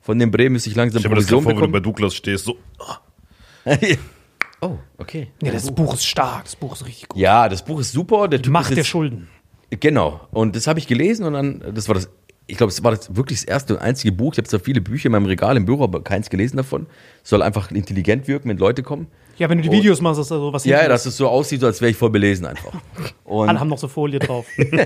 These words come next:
Speaker 1: <laughs> Und, ähm, ja, und dann hab ich das gelesen und dachte so,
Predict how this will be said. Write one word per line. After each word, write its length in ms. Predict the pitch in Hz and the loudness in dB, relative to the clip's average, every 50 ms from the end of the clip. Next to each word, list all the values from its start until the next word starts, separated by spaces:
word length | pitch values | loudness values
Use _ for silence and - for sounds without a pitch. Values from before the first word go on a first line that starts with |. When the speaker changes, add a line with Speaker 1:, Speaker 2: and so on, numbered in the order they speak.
| 165 - | 0 -2
Speaker 1:
<laughs> 500 | - 151 143 - 151 143 135 - - - | -8 -10 -10 -8 -10 -12 -12 -12 -4 2
Und, 380 | 120 120 123 120 120 123 123 - | 4 6 6 6 4 2 0 2
ähm, 600 | 117 120 120 117 117 117 117 113 113 113 117 110 - - | 4 4 6 6 4 4 4 4 4 4 2 0 -2 -6
ja, 240 | - 101 120 160 226 | -2 0 2 2 2
und 80 | 190 143 | 2 0
dann 100 | 131 127 | 2 0
hab 100 | 135 139 | 0 -2
ich 60 | 143 | -2
das 160 | 135 131 - - | -4 -6 -6 -2
gelesen 240 | 113 127 165 208 | 0 0 0 0
und 60 | 190 160 | 0 -2
dachte 140 | 143 135 | -2 -2
so, 200 | - 110 95 - | -4 -4 -6 -6